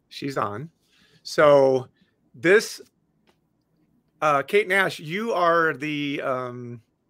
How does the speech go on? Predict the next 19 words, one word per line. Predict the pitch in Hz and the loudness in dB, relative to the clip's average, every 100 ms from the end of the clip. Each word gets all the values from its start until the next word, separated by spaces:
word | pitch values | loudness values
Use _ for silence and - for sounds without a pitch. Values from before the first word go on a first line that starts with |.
| _ _ - _ _ _ | _ _ -20 _ _ _
you're | - 165 | -6 -6
bringing | 226 359 202 185 | -4 -4 -2 -2
in | 175 | -4
all | 170 160 165 | -2 -2 -2
kinds | 165 165 143 | -4 -6 -8
of | 147 | -10
new | 185 | -10
stuff, | - 120 92 _ _ _ _ _ _ _ _ _ _ _ | -10 -12 -12 _ _ _ _ _ _ _ _ _ _ _
joining | - 135 135 | -4 -4 -2
our | 127 113 | -6 -4
board, | 139 127 101 | -2 -2 -4
because | 123 123 117 - _ _ _ | -8 -8 -8 -14 _ _ _
we've | 165 | -4
never | 208 196 | -2 0
done | 202 202 | -2 -2
one | 175 | -2
of | 143 | -2
these | 190 | -2
before. | 139 131 113 98 113 | -4 -8 -8 -8 -10